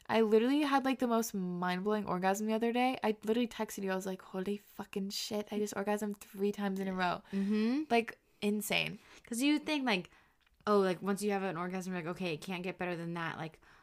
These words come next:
Speaker 2: but then all of a sudden you have this, like, unprecedented, like, feeling
Speaker 1: It just
Speaker 2: where you're
Speaker 1: sets the
Speaker 2: like,
Speaker 1: bar for the next
Speaker 2: yeah,
Speaker 1: time.
Speaker 2: exactly. And you're
Speaker 1: Just
Speaker 2: like,
Speaker 1: gets
Speaker 2: "Oh,
Speaker 1: better and better.
Speaker 2: I hope it gets better than this." But, like, hey, like, your m-, body can do amazing things.
Speaker 1: Mm-hmm.
Speaker 2: And
Speaker 1: D-,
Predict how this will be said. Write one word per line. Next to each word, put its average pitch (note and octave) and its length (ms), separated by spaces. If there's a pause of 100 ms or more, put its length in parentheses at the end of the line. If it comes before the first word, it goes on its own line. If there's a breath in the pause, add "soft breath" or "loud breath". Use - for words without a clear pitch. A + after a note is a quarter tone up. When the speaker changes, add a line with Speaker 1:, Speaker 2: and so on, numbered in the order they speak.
(200 soft breath)
Speaker 2:
but G3+ 100
then G3 160
all F#3+ 120
of F#3 40
a F#3 40
sudden G3 260
you F#3 60
have F3+ 160
this, F3+ 120
like, - 180
unprecedented, E3+ 840
like, D#3+ 140
feeling E3+ 320
Speaker 1:
It - 20
just A#3 140
Speaker 2:
where - 60
you're B3 100
Speaker 1:
sets A3+ 80
the F3 60
Speaker 2:
like, G#3+ 80
Speaker 1:
bar B3 200
for C4 140
the G#3 100
next G#3 160
Speaker 2:
yeah, C4+ 200
Speaker 1:
time. E3+ 200
Speaker 2:
exactly. B3 560
And G3+ 100
you're G#3 100
Speaker 1:
Just G3 40
Speaker 2:
like, F3+ 60
Speaker 1:
gets A3+ 180
Speaker 2:
"Oh, - 40
Speaker 1:
better G3 200
and B3 100
better. C4 300 (420 loud breath)
Speaker 2:
I G3 40
hope G3 220
it G3 80
gets F#3 160
better F3+ 200
than F3+ 180
this." F#3+ 180
But, - 140
like, E3 140
hey, F#3 200
like, E3 220
your E3+ 140
m-, D#3+ 320
body D#3 300
can F#3 160
do E3+ 140
amazing D#3 560
things. F#3+ 540
Speaker 1:
Mm-hmm. G3 120
Speaker 2:
And D#3+ 600 (120)
Speaker 1:
D-, - 80